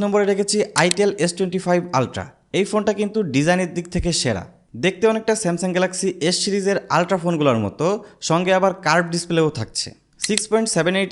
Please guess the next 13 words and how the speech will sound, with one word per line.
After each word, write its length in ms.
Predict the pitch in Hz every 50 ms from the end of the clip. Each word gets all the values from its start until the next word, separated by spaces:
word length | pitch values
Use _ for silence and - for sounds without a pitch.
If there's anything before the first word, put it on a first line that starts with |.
| 190
ইঞ্চি 220 | 196 185 190 190 202 196 - 131
একটা 180 | 131 - - 131 - -
ফুল 160 | 175 185 190 190
এইচডি 200 | 185 175 185 190 185
প্লাস 220 | 185 190 190 190 185 185 -
অ্যামোলেড 320 | 139 147 170 185 185 190 175 180
ডিসপ্লে 240 | 185 180 - 185 185 - 185
থাকছে 240 | 180 180 - - 190 - - - 151
এই 60 | 156 147
ডিভাইসটাতে 520 | 143 127 120 110 110 - 120 113 - 147 170 165 - - - 139
এবং 140 | 147 160 165 165 165 - -
এই 60 | 180 185
ডিসপ্লেটা 380 | 208 208 - 202 202 202 220